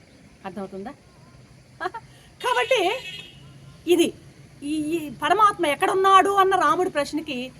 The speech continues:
ఇక్కడే ఉన్నాడని చెప్తున్నాడు. సరే, బాగుంది. సరే, ఇప్పుడు ఇందాక ద్రష్ట,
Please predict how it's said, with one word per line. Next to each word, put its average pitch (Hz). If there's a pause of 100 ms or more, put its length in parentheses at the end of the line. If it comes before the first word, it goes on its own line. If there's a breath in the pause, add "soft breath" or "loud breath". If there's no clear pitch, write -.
(240)
ఇక్కడే 349
ఉన్నాడని 277
చెప్తున్నాడు. - (2000)
సరే, 208
బాగుంది. 220 (1400)
సరే, 285 (280)
ఇప్పుడు 269 (480)
ఇందాక 339
ద్రష్ట, 285